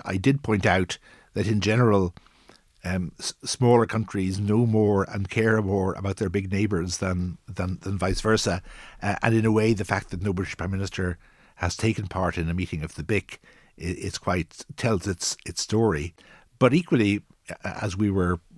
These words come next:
identifying earlier, there are lots of things, uh, which the two governments c-, could be talking about, both Northern Ireland related, and of course legacy has been a big theme of recent meetings, possibly the biggest theme, uh, as far as I, I know. Um,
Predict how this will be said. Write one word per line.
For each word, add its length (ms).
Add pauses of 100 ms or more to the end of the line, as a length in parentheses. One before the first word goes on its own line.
(260)
identifying 480
earlier, 280
there 180
are 180
lots 220
of 80
things, 440 (480)
uh, 80
which 220
the 80
two 140
governments 520 (100)
c-, 60 (240)
could 200
be 100
talking 340
about, 360 (440)
both 220
Northern 320
Ireland 240
related, 380
and 100
of 60
course 160
legacy 520
has 200
been 160
a 60
big 280
theme 460 (380)
of 160
recent 260
meetings, 340
possibly 280
the 100
biggest 360
theme, 200
uh, 140 (320)
as 100
far 140
as 80
I, 260
I 120
know. 320 (440)
Um, 240